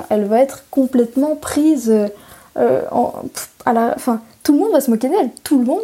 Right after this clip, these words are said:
va se moquer d'elle. Et donc finalement, euh, vous imaginez, vous êtes jeune fille, vous visez, vous vivez votre première expérience de menstruation de la sorte, bah, vous êtes terrorisée,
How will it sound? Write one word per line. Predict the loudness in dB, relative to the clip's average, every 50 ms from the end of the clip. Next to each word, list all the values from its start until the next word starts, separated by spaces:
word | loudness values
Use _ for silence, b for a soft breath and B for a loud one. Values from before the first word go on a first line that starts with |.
| -4
va | -4 -4 -4
se | -2 -2 -2
moquer | -2 -2 -2 -2 -4 -4
d'elle. | -2 -2 -2 -2 -4 -2 -2
Et | 0
donc | 2 2 2 0
finalement, | -2 -6 -4 -2 0 0 0 0 -2 -4 -6 B B B B B B -2
euh, | 0 2 2
vous | 2 2 2 2 2 2
imaginez, | 4 4 2 2 2 2 2
vous | 2 2
êtes | 2 2
jeune | 2 2 2 2
fille, | 0 0 0 0
vous | 2 2 2
visez, | 2 2 2 0 0 -2
vous | -2 -2 0 2 2
vivez | 2 2 2 2 2 2 0 0 0 B B B B B _ -4
votre | -2 -2 -2 -2 -4
première | -8 -4 0 0 2 2 2
expérience | 0 0 -2 -2 0 0 0 0 0 0
de | 0
menstruation | 0 0 -2 -4 -4 -4 -4 -4 -4 -4 -4 -2 0
de | 0 2
la | 2 0
sorte, | 0 0 0 2 2 2 0 -4 -10 -8 -6
bah, | -2 -2 -2
vous | 0 0 2 2
êtes | 2 0 0 0
terrorisée, | 0 0 2 4 4 4 6 4 4 4